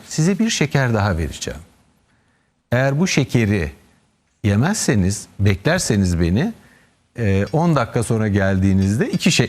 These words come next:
geldiğimde iki şeker yiyeceksiniz. Mükafatınız bu olacak." Çocukların bir kısmı sabrediyorlar. Çok zorluk çekiyorlar. Önlerinde bir şey duruyor. Bunun videoları da var şeyde. İzleyicilerimiz bulabilir. Istırap çekiyorlar. Kimisi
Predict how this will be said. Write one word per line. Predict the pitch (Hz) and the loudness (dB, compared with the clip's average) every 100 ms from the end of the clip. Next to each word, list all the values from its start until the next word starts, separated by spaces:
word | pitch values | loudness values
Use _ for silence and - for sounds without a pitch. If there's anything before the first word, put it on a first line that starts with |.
| - | 0
geldiğimde | 101 98 147 214 | 0 2 0 0
iki | - 196 | -2 0
şeker | 110 87 85 | 0 0 0
yiyeceksiniz. | 82 76 73 67 - - - - - | 0 -2 -4 -6 -8 -10 -12 -12 -6
Mükafatınız | 139 123 113 90 95 90 170 165 | -2 0 0 0 0 0 0 0
bu | 95 | 0
olacak." | 78 80 78 - _ - - _ | -2 -6 -12 -14 _ -20 -20 _
Çocukların | - 196 - 185 117 | -2 -2 0 0 2
bir | 170 | 0
kısmı | 180 156 139 | -2 -2 -2
sabrediyorlar. | - 95 87 82 85 69 - - - | 0 0 0 -2 -4 -6 -10 -16 -10
Çok | - - - | -4 -4 0
zorluk | 110 110 107 | 0 2 0
çekiyorlar. | 113 92 90 87 104 | 0 0 -2 -2 0
Önlerinde | 117 123 120 127 127 | 2 2 2 0 0
bir | 117 | 0
şey | 110 131 117 | 0 2 2
duruyor. | 90 87 90 120 | 0 0 0 0
Bunun | 107 107 | 2 2
videoları | 101 98 104 101 107 92 | 2 2 2 2 0 0
da | 110 | 0
var | 90 | -2
şeyde. | 85 87 87 131 | 0 -2 -2 -2
İzleyicilerimiz | - 92 92 90 90 90 92 90 | 0 0 2 2 2 0 0 0
bulabilir. | 90 90 139 202 - - - - _ _ - _ _ | 0 0 0 -4 -10 -20 -20 -20 _ _ -20 _ _
Istırap | 120 110 190 196 190 | -4 -2 0 -2 -2
çekiyorlar. | - 90 82 78 - - | -2 -2 -4 -6 -8 -6
Kimisi | - 139 131 | 0 2 2